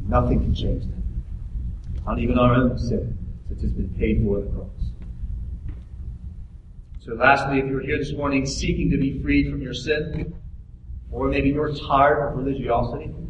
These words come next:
trying to try to perform for God, you're kind of weary of that, I've got good news for you. Look to the Lord Jesus Christ.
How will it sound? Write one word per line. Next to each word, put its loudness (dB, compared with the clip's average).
trying -2
to 0
try 6
to 0
perform 0
for -8
God, 0
you're -6
kind -2
of 0
weary 2
of 0
that, -2
I've -2
got 2
good 2
news 0
for -2
you. -4
Look 4
to 4
the 2
Lord 4
Jesus 6
Christ. -6